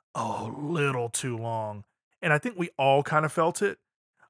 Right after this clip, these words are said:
um, because you could tell that Aaron was expecting a little more back and forth from either the audience or Murdoch or Knox or even Kyle Davis.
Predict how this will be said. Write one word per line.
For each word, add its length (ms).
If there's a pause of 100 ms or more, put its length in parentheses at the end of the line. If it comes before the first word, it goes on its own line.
(120)
um, 380
because 360
you 80
could 200
tell 220
that 140
Aaron 280
was 120
expecting 540
a 60
little 160
more 160
back 320
and 100
forth 260
from 200
either 180
the 180
audience 520
or 80
Murdoch 440
or 60
Knox 380
or 40
even 280
Kyle 320
Davis. 420